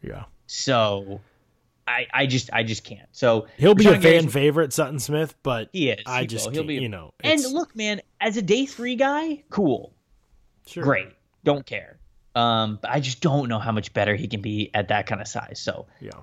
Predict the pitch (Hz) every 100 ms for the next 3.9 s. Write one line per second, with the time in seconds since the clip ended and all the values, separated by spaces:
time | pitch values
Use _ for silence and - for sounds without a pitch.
0 | 113 110 110 107 104 104 - 160 147 208
1 | 190 160 143 139 - 131 143 127 143 139
2 | 143 127 123 123 120 113 - _ _ _
3 | _ _ - 113 110 107 101 104